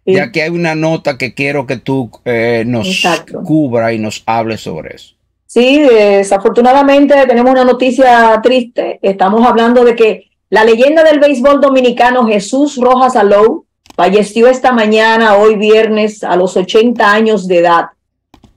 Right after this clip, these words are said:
Speaker 1: El más joven de los hermanos Rojas Alou, de esa famosísima y querida trilogía de hermanos que eran Felipe, Moisés y Jesús Rojas Alou.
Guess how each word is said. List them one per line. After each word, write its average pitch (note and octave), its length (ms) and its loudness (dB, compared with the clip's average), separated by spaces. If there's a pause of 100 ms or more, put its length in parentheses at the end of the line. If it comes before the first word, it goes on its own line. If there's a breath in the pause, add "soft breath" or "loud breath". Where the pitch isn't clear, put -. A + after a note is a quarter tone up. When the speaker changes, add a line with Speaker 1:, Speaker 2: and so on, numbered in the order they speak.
(300)
Speaker 1:
El F3+ 180 -2
más A3+ 280 -2
joven C4 480 2
de A3+ 100 2
los G3 220 0
hermanos G3+ 500 0
Rojas G#3+ 380 0
Alou, F#3 300 2
de F3 100 0
esa G3+ 420 0 (920)
famosísima A3 1040 0
y G3+ 100 -2
querida G#3+ 500 0
trilogía G#3+ 760 2
de F3+ 100 2
hermanos F#3+ 580 -2
que F#3+ 160 -2
eran F#3+ 220 0
Felipe, G3+ 840 0
Moisés G3+ 920 -2
y F3 140 -4
Jesús G3+ 420 -4
Rojas F#3+ 360 -2
Alou. E3 440 -2